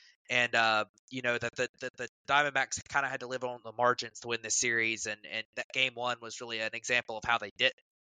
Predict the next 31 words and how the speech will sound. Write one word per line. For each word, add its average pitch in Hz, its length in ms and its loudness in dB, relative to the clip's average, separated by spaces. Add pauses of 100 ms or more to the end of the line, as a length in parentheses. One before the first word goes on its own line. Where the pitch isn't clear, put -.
(120)
and 113 120 -6
they 113 120 -2
weren't 117 180 0
able 113 300 0
to, 113 180 2 (580)
um, 113 300 4 (220)
you 127 80 -12
know, 123 100 -4
to 113 80 -6
take 123 220 0
advantage 117 420 2
of 110 140 -4
being, 120 160 2 (260)
having 123 200 -4
a 104 40 -6
two-run 127 340 0
lead 117 220 -4
in 113 60 -10
the 110 100 0
ninth - 200 0
inning. 107 200 -6 (160)
So, 107 360 -6 (460)
uh, 113 220 0
definitely 135 320 2
an 131 60 -6
interesting 131 400 -8
game, 127 280 0
a 123 40 -2
lot 131 120 4
of 123 60 -2
fun. 127 400 0